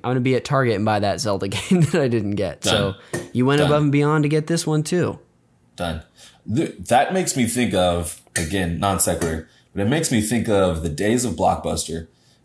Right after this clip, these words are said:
Speaker 2: 'cause speaking of gaming history, like, my brother and I,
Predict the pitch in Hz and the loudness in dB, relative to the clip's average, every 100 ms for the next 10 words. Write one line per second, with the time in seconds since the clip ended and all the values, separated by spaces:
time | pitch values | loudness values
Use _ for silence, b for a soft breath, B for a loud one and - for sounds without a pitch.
0 | - 92 85 80 78 - - - _ _ | -8 -2 0 0 -2 -4 -4 -12 _ _
1 | _ _ _ - - - 139 120 104 87 | _ _ _ -2 -2 2 0 2 0 2
2 | 120 113 101 95 85 87 85 82 92 87 | 0 2 0 0 0 0 0 0 0 2
3 | 123 120 110 98 98 95 95 | 2 2 2 2 2 0 -2